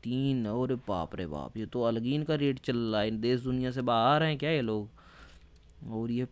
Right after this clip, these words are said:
पोर्शे, पोर्शे, पोर्शे में ये, ये इलेक्ट्रिक है क्या? सिक्स पॉइंट वन, ये वो, वो, नाइन लॉन्च इसका, ठीक है, एक्सेलरेशन, हैंडलिंग लोला जैसी है। और पोर्शे में कोई वो ख़रीदें क्या, बढ़िया सी गाड़ी।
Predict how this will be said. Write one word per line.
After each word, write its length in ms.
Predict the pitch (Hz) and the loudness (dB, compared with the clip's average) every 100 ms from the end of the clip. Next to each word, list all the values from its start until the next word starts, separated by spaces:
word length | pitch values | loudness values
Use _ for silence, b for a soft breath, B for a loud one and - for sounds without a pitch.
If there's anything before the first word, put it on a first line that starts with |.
| - | -4
पोर्शे, 560 | 117 123 - - 151 73 - - B B B - | 0 0 0 2 4 2 -2 -18 B B B -2
पोर्शे, 600 | 120 117 120 - 156 113 | -4 -4 -6 -2 0 0
पोर्शे 500 | 151 95 117 - 147 | -2 -2 -4 -2 -2
में 120 | 147 | 0
ये, 100 | 147 | 0
ये 180 | 147 135 | 2 2
इलेक्ट्रिक 480 | 113 - 180 185 135 | 2 0 0 0 0
है 100 | 107 | -2
क्या? 340 | - 147 98 - B B B B B B - - - | 0 2 2 -4 B B B B B B -20 -20 -16
सिक्स 300 | - 151 - | -6 -6 -6
पॉइंट 380 | - 143 143 139 | -6 0 0 0
वन, 320 | 143 156 165 170 - - | -2 0 -2 -6 -12 -4
ये 200 | 127 135 | 0 2
वो, 260 | 131 135 143 | 2 0 0
वो, 320 | 139 151 160 - | 0 0 -2 -4
नाइन 260 | 127 123 123 | -2 0 0
लॉन्च 360 | 127 127 143 - | 0 0 0 -4
इसका, 220 | 147 143 | -8 -6
ठीक 260 | 135 147 151 | -4 -2 -2
है, 60 | |
एक्सेलरेशन, 720 | 139 - 135 127 127 - 147 151 | -2 -2 -2 0 -2 -2 -2 -2
हैंडलिंग 560 | 127 123 127 123 139 | -2 -2 -4 0 0
लोला 360 | 135 127 127 139 | 2 2 2 2
जैसी 360 | 143 139 147 147 | 2 0 0 0
है। 200 | 156 165 B B B B B B - | 0 -4 B B B B B B -4
और 600 | 113 120 127 127 131 131 B B B - - - | 0 2 4 2 2 0 B B B -10 -14 -8
पोर्शे 320 | 113 117 120 | -4 -4 -2
में 80 | 151 | -4
कोई 420 | 143 143 143 139 139 B B B - | -2 0 2 0 -4 B B B -8
वो 60 | 147 | -4
ख़रीदें 400 | 147 139 139 131 | 0 0 0 -2
क्या, 160 | 131 | -2
बढ़िया 340 | 120 107 113 123 | 0 -2 -2 -2
सी 160 | 120 | -2
गाड़ी। 440 | 110 95 104 95 | -2 0 -2 -4